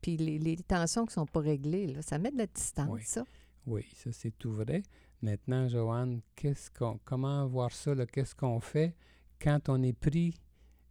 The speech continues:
Speaker 2: dans une, euh, chicane, là, puis qu'on se griffe, là, puis qu'on n'est pas de bonne humeur, puis, euh, qu'on est frustré contre l'autre, euh, qu'est-ce qui peut nous déprendre ?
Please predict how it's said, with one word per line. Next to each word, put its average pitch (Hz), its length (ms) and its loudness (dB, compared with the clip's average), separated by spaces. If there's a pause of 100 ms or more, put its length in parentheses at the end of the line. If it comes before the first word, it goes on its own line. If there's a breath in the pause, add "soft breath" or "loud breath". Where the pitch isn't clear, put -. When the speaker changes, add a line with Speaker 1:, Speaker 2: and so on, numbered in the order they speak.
(160)
Speaker 2:
dans 131 320 4
une, 139 480 0
euh, 113 480 2
chicane, 120 580 -2
là, 110 80 -10 (240)
puis 123 120 -6
qu'on 104 600 -2
se 107 120 -4
griffe, 120 420 0
là, 117 140 0
puis - 180 -8
qu'on 107 240 -2
n'est 110 140 -2
pas 120 260 -2
de 113 60 -6
bonne 117 200 0
humeur, 117 520 -2
puis, 104 280 -6
euh, 98 120 -4 (100)
qu'on 104 200 -8
est 107 140 -6
frustré 127 680 -2
contre 117 340 -4
l'autre, 120 400 -2
euh, 104 120 -2 (680 soft breath)
qu'est-ce - 260 0
qui - 140 -10
peut 139 220 0
nous 113 460 -2
déprendre ? 117 640 0